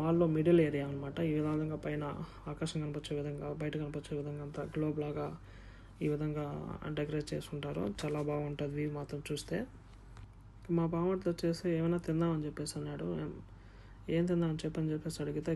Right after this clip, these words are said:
"కేఎఫ్సీ తీసుకుందామని" చెప్పేసి అన్నాడు. అందుకని చెప్పేసి మళ్ళీ అయితే పైకి అయితే వెళ్-, పైకి అయితే వెళ్తున్నామంట. పైకంటే ఫస్ట్ ఫ్లోర్లోకి, ఫస్ట్ ఫ్లోర్లో మొత్తం అంతా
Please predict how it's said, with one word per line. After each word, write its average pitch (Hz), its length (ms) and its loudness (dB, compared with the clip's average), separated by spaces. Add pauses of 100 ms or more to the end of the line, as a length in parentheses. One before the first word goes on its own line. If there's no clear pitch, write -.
"కేఎఫ్సీ 160 300 2
తీసుకుందామని" 143 560 -4
చెప్పేసి 143 300 -4
అన్నాడు. 147 260 -4 (160)
అందుకని 165 320 0
చెప్పేసి 165 260 0 (100)
మళ్ళీ 151 260 0
అయితే 147 200 -2 (720)
పైకి 156 240 0
అయితే 156 200 0
వెళ్-, 139 120 -2 (1400)
పైకి 175 260 8
అయితే 180 220 4
వెళ్తున్నామంట. 151 560 0 (140)
పైకంటే 165 500 2 (140)
ఫస్ట్ 156 240 -2
ఫ్లోర్లోకి, 151 440 4
ఫస్ట్ 156 280 -4
ఫ్లోర్లో 160 260 2 (100)
మొత్తం 151 280 -4
అంతా 165 240 -2